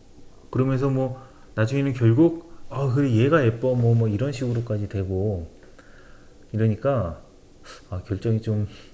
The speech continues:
비교적 빨리 난 것 같아요. 원래는 이렇게 느릿느릿 미루다가 "아, 멍멍이가 이제 없대." 라고 얘기하면서 이제 끝내려고 그랬는데, 아,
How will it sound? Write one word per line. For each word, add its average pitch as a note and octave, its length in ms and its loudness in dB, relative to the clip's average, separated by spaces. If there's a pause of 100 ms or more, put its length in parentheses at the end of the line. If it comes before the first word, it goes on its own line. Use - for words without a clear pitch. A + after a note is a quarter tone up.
(760)
비교적 G#2 640 0 (320)
빨리 D3+ 240 -4
난 F#2 180 -2
것 G#2+ 100 -4
같아요. E2+ 380 -8
원래는 A#2 360 0
이렇게 A#2 420 0 (680)
느릿느릿 A#2 580 2
미루다가 F#2 1000 0 (580)
"아, F#2+ 160 -6
멍멍이가 A2 480 0
이제 F#2+ 140 -2
없대." G2+ 920 -2 (1000)
라고 G2 340 0
얘기하면서 G#2+ 640 0
이제 A2 80 -2
끝내려고 D3 480 0
그랬는데, G2 540 -2 (1700)
아, G2+ 560 -4